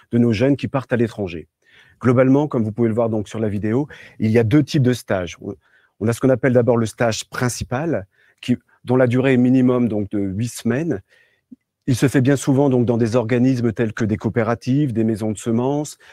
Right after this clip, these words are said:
des instituts techniques, des chambres d'agriculture, et cetera. Et l'objectif est réellement de suivre des expérimentations dans le domaine végétal. Ce rapport de stage, enfin, ce, <laughs> ce stage principal va déboucher sur un rapport de stage.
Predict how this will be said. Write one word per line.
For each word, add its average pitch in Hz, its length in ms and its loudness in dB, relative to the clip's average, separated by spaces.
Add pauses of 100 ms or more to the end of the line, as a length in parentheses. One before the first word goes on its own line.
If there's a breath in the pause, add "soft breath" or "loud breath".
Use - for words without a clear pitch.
(160 loud breath)
des 110 160 0
instituts 113 360 -2 (120)
techniques, 143 600 0 (180 soft breath)
des 110 60 -4
chambres 120 220 -2
d'agriculture, 107 580 -4
et 98 40 -4
cetera. 107 520 -8 (260 loud breath)
Et 120 80 2
l'objectif 127 540 2
est 135 40 2
réellement 123 320 4
de 113 100 -2
suivre 143 500 -4
des 113 180 -2
expérimentations 117 800 -4
dans 120 120 -2
le 107 60 -2
domaine 123 360 0
végétal. 101 640 -6 (720 soft breath)
Ce - 180 -2
rapport 143 340 2
de 117 100 0
stage, 147 540 -6
enfin, 98 140 -16 (220 soft breath)
ce, 123 580 2 (100)
<laughs> - 520 -16
ce - 160 -2
stage 127 260 0
principal 127 480 -2
va 123 120 2
déboucher 117 420 0
sur 135 180 -6
un 127 60 -2
rapport 117 300 -2
de 101 80 -6
stage. - 460 -14